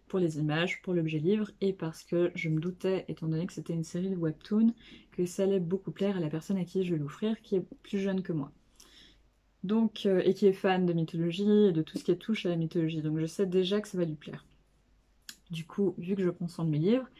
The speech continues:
j'avais envie de le lire avant pour voir un petit peu de quoi ça, ça retournait, parce que je, l'objet m'intéressait, même si je savais d'avance que je l'aurais pas acheté pour moi, parce que je me doutais un petit peu de quoi ça allait parler. Donc,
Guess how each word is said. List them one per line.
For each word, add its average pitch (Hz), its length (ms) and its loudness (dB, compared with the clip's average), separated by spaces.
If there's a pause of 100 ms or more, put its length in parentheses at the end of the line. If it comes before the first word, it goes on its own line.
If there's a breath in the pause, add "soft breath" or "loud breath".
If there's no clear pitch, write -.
(280 loud breath)
j'avais 202 260 2
envie 180 280 0
de 180 40 2
le 175 60 6
lire 214 400 0 (280)
avant 180 400 0
pour 165 220 -6
voir 170 300 2
un 156 80 -2
petit - 160 -8
peu 165 400 0
de 156 120 -6
quoi 160 180 -2
ça, - 380 -8
ça - 140 -8
retournait, 160 380 -2
parce 165 180 -8
que 160 140 -2
je, 151 140 -2 (520)
l'objet 175 460 4
m'intéressait, 180 600 0 (340 loud breath)
même 220 280 4
si 185 180 -4
je 170 80 -2
savais 170 260 0
d'avance 175 340 -2
que 160 200 -2
je 151 80 -4
l'aurais 151 160 -2
pas 196 160 -2
acheté 196 240 -2
pour 170 160 -6
moi, 160 240 0
parce - 300 -12
que - 600 -6 (160)
je 160 220 -8
me 156 160 0
doutais 165 260 -4
un 165 160 0
petit - 160 -10
peu 208 220 0 (100)
de 165 220 -2
quoi 170 300 -6
ça - 160 -6
allait 165 100 -4
parler. 139 280 -6 (600 loud breath)
Donc, 226 400 2